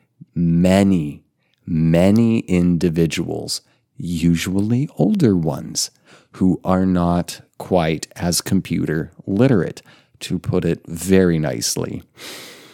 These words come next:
And I must say, even, even, not even the old senile folks, even, you know, some Gen Xers who might not be that computer literate,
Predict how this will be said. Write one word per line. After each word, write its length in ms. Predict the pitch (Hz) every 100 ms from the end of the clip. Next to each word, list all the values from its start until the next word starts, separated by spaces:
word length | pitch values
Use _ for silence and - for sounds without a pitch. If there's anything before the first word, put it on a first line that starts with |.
| - - - _ _ -
And 500 | 98 95 92 92 87 -
I 200 | 95 110
must 460 | 123 104 104 - -
say, 460 | - 85 73 - - -
even, 680 | 131 180 220 214 202 185 - _ _ _ _ -
even, 520 | 156 220 302 247 247
not 260 | 240 233 -
even 260 | 226 214
the 100 | 180
old 320 | - 170 170
senile 640 | - - 165 175 101 87 73
folks, 720 | - 87 85 - - - - -
even, 580 | 123 220 202 73 64 -
you 140 | -
know, 400 | 92 92 104 110 -
some 280 | - - 131
Gen 260 | 123 147 147
Xers 580 | 151 - - 113 92 120
who 100 | 104
might 300 | 92 92 98
not 260 | 87 -
be 200 | 101 87
that 260 | 82 80 -
computer 480 | - 90 95 87 78
literate, 460 | 87 80 69 67